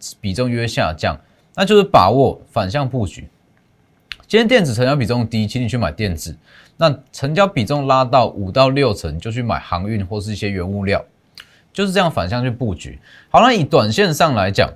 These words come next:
其实短线上电子股就是着重在所谓的五月份的营收。那五月营收，哦，其实它股价一定会先反应。哦，股价会先反应。那尤其是像是举个例子，像敦泰嘛，那它五月营收非常好，那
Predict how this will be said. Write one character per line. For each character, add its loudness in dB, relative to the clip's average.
其 -2
实 -2
短 4
线 -2
上 2
电 0
子 -4
股 -4
就 -6
是 -4
着 -4
重 -2
在 0
所 -6
谓 -2
的 -2
五 -8
月 -4
份 -4
的 -4
营 -8
收。 -6
那 8
五 6
月 6
营 0
收， 2
哦， -4
其 -6
实 -4
它 0
股 -2
价 -2
一 -4
定 -2
会 0
先 -4
反 -4
应。 -8
哦， -4
股 -4
价 2
会 4
先 -2
反 -2
应。 -2
那 2
尤 6
其 0
是 -2
像 -2
是 -2
举 -10
个 -2
例 -2
子， -2
像 -2
敦 -4
泰 0
嘛， -10
那 0
它 2
五 0
月 2
营 0
收 0
非 -2
常 2
好， -6
那 0